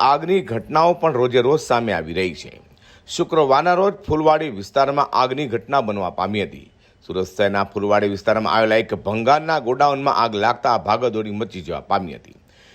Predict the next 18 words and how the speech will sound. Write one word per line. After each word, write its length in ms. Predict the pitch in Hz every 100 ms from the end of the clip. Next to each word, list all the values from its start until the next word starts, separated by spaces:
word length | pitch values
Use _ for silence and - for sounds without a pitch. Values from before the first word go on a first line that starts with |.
| _ -
બનાવને 440 | 120 139 165 185
લઈને 300 | 180 185 202
ફાયર 320 | 208 135 139 120
બ્રિગેડને 460 | 127 139 147 165
જાણ 340 | 127 107 107 120
કરાતા 480 | 95 98 107 123 127
તાત્કાલિક 600 | 104 101 - 120 131 -
ફાયરની 280 | 104 107 95
ટીમ 280 | 98 110
ઘટના 340 | 95 92 - 104
સ્થળે 220 | 107 104
દોડી 220 | 95 92
ગઈ 180 | 85 110
હતી 240 | - 69 53 - _ - -
અને 140 | 95 73
આગ 260 | 120 131
પર 160 | 156 151
પાણીનો 420 | 123 127 135 139